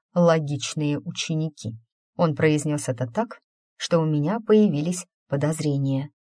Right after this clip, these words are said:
Для следующих первокурсников Трос придумает что-то еще более заковыристое.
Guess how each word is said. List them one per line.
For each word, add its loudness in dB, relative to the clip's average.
Для 0
следующих -2
первокурсников -4
Трос 0
придумает 0
что-то -4
еще -2
более 2
заковыристое. -2